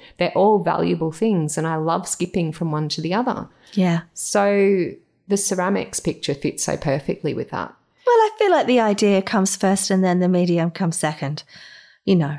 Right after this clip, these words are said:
Speaker 2: it's l-,
Speaker 1: Absolutely.
Speaker 2: yeah. So it's like, what do I wanna say? And I'll pick the tools to do that. Um, <clears throat>
Speaker 1: And
Speaker 2: but
Speaker 1: you're
Speaker 2: I think
Speaker 1: such a multi-skilled person too. I mean, you're very, you can figure out how to do anything. You're a Jill of all trades. Like, you're amazing.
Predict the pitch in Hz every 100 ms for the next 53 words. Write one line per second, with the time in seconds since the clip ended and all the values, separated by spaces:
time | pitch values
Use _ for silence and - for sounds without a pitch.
0 | - - - 330 - 294 277 - - 175
1 | 170 - _ - - 175 170 170 165 220
2 | 214 190 175 160 160 - 165 165 165 160
3 | 160 - - 170 165 175 180 175 - 170
4 | 165 160 - 175 180 185 175 - - -
5 | - - _ - 220 233 226 - 269 -
6 | - - 302 269 285 285 330 381 349 262
7 | 226 233 202 - 170 160 160 165 - -
8 | 160 175 151 151 170 185 190 202 185 196
9 | 196 190 170 165 170 - _ _ _ _
10 | _ _ _ - 190 214 233 220 208 202
11 | 180 165 147 156 151 147 147 143 147 -
12 | - 143 180 208 214 240 220 170 151 143
13 | 175 165 - - - 170 170 - - 190
14 | 190 196 190 185 - -